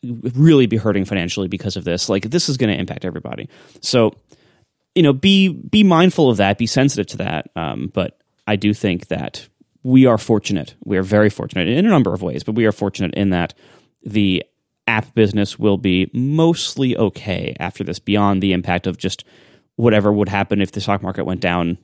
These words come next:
normally. So, you know, maybe getting a new job, hiring might be a problem. Um, advertising is gonna become a little bit challenging because typically when budgets start getting cut, advertising gets cut first, and 'cause it's considered, like, a, a,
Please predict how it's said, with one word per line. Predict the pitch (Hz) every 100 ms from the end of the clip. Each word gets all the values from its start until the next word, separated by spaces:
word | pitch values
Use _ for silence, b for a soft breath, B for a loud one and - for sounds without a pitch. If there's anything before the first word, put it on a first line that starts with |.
| _ _
normally. | - 107 76 53 50
So, | - - -
you | 113
know, | - b b
maybe | 107 101
getting | 98 110 110
a | 113
new | 110
job, | 107 107 101 123 123 - _ - -
hiring | - - 113 117 117 123
might | 120
be | 127
a | 123
problem. | 131 127 131 127 131 b b b b -
Um, | 87 82 80 -
advertising | 139 156 156 160 156
is |
gonna | 139 131
become | 131 139
a | 110
little | 113 147
bit | 143
challenging | - 165 165 180 185 180
because | 135 - 117 110 107 b b b
typically | 151 143 143 135
when | 123 117 107 98
budgets | 107 117 127 123 -
start | - 135 135
getting | 131 135
cut, | 135 147 -
advertising | 104 104 120 113 120
gets | 117 -
cut | - 127 -
first, | - 117 - - - b b
and | 110 -
'cause | 110
it's | 101
considered, | 123 110 113 107
like, | 95
a, | 95 87
a, | - 95